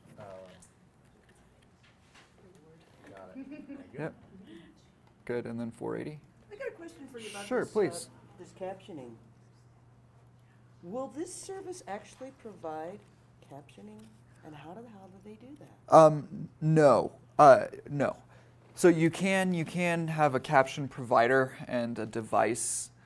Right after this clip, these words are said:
Speaker 2: uh, that actually will stream captions live. I don't know how it works. I have no idea how it works, honestly. It's,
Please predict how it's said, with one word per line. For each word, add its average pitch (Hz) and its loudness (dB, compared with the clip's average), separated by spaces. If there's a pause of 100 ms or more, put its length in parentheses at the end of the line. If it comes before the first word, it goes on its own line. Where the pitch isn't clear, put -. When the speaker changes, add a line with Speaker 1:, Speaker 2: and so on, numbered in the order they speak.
(360)
Speaker 2:
uh, 107 0
that 117 -4
actually - -4
will 110 -8
stream 117 -6
captions - -4
live. 110 0
I 127 0
don't 151 -2
know 135 0
how 131 -2
it - -6
works. 127 -6
I 131 -2
have 147 -4
no 143 0
idea 107 -4
how 120 -4
it - -6
works, - -8
honestly. - -10
It's, - -14